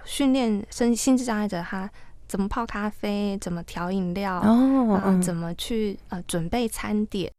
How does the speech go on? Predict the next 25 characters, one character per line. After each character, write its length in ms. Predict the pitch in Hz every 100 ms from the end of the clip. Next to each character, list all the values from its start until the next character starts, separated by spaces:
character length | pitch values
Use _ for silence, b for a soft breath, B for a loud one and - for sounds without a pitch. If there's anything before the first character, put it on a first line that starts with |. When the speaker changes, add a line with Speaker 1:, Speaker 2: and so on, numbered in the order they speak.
| _ _ -
Speaker 1:
一 80 | 220
些 120 | 240
小 220 | 226 165
细 260 | 165 - 254
节 220 | 196 175
上， 240 | 214 196
比 100 | 185
如 120 | 175 175
说 200 | 185 185
他 220 | - 190
出 200 | - 233
餐 420 | 214 - 202 196 202
是 120 | -
不 80 | 190
是 120 | 190
要 120 | 196
注 260 | 196 - 202
意 200 | 208 196 B B B -
那 180 | 214 196
个， 320 | 190 180 180 - -
呃， 180 | - 214
过 120 | 214
完 160 | 254 196
瓢 200 | 208 180
盆 360 | 190 196 196